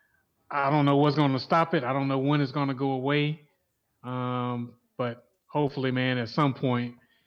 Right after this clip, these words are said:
once we get past twenty twenty, hopefully we'll be able to move on to bigger and better things, man.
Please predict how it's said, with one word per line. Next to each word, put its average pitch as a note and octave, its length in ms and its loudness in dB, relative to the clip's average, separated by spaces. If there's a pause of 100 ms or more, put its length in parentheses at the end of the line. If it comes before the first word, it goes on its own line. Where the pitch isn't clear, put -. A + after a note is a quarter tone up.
(240)
once C#3 180 2
we D3 80 0
get C#3 160 2
past C3+ 260 0
twenty C#3+ 280 2
twenty, B2+ 560 0 (140)
hopefully C3 360 -6
we'll B2 500 -6 (520)
be C#3+ 80 2
able C3 160 0
to B2+ 80 -2
move C3+ 280 0
on B2+ 280 0
to B2 80 -8
bigger B2+ 280 -4
and B2 120 -4
better B2 200 -4
things, A#2 460 -10
man. A2 180 -18